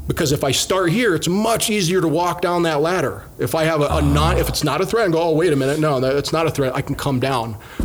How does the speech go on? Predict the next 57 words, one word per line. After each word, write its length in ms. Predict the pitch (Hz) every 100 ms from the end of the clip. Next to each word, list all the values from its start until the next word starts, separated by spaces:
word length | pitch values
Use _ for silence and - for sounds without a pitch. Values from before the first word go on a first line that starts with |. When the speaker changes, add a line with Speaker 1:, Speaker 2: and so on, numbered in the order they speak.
| - - - - -
Speaker 1:
As 220 | 175 151
opposed 400 | 156 175 160 -
to 100 | 156
what 180 | 147 143
happens 340 | 151 147 143
if 140 | 139 139
we 80 |
switch 380 | 127 - 156 -
that. 280 | 127 104 - -
If 140 | 120
I 100 | 131
start 440 | - - 139 131 -
the 160 | 127
other 120 | 135 131
way 140 | 131
around, 480 | 120 147 143 127 -
if 140 | 127
that 180 | 135 120
person 320 | 156 139 127
is 180 | 127 131
a 60 | 156
threat 400 | 160 170 180 - - - 135
and 80 |
I'm 100 | 120
trying 220 | 117 147 135
to 80 |
walk 280 | 120 143 -
up 120 | 147 -
that 160 | 131
continuum, 600 | - 127 156 147 165 180 - -
Speaker 2:
The 100 | 92
reaction 360 | 92 87 -
time 180 | 80 80
is 80 | 65
too 100 | 82
slow. 420 | - 85 80 65 76
Speaker 1:
there, 100 | 80
Speaker 2:
Yeah, 80 | 78
Speaker 1:
I'm 60 |
Speaker 2:
you're 60 | 71
right. 60 | 143
Speaker 1:
reacting 320 | 143 143 131
to 180 | - 139
a 60 |
deadly 260 | 113 139 123
threat. 320 | 104 117 98 -
Speaker 2:
Yeah. 200 | 104 78 69
Speaker 1:
And 80 | -
they're, 120 | 143
they're 140 | 147
gonna 120 | 135
roll 280 | 117 131 131
right 160 | 123 120
over 260 | 117 104
me. 200 | 101 104 - -
Speaker 2:
Yeah. 220 | 85 71
Speaker 1:
So, 480 | - 143 127 113